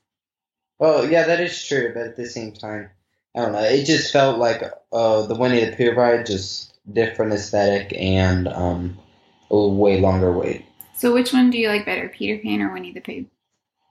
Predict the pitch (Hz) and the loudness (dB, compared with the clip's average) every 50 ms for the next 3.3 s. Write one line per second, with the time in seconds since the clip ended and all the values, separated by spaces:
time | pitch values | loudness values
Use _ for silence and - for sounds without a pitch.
0 | _ _ _ _ _ _ _ _ _ _ _ - 151 175 185 190 196 190 185 185 | _ _ _ _ _ _ _ _ _ _ _ 0 2 2 4 4 2 2 0 -2
1 | 175 - - _ _ _ _ _ _ _ _ _ _ _ _ _ _ - 160 160 | -4 -8 -14 _ _ _ _ _ _ _ _ _ _ _ _ _ _ -4 -4 -2
2 | 156 - 170 135 135 160 170 185 185 - - 180 175 165 165 156 135 120 - - | 0 0 2 4 4 4 2 2 0 -2 0 0 0 0 0 -2 -2 -2 -2 -2
3 | 123 127 - - - | -2 -2 -4 -6 -10